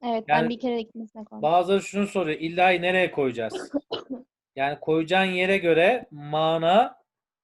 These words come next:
Speaker 2: değişir. Şu illa ila tedmür de olurdu. O zaman neyi anlardık? Sadece tedmura gitti. Başka şeye gitmedi. Ama merra vahiden önüne koyduğu için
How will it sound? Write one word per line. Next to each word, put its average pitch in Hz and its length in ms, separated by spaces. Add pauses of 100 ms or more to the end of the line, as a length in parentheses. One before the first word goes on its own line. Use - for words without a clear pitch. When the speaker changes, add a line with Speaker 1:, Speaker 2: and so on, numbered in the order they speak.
Speaker 2:
değişir. 175 800 (260)
Şu - 440 (220)
illa 180 480
ila 196 320
tedmür 196 440
de 190 60
olurdu. 151 600 (440)
O 160 100
zaman 185 300
neyi 208 160
anlardık? 175 720
Sadece 208 600
tedmura 220 440
gitti. 139 320
Başka 165 340
şeye 185 380
gitmedi. 151 580 (480)
Ama 160 140
merra 220 400
vahiden 208 460
önüne 170 240
koyduğu 160 280
için 226 460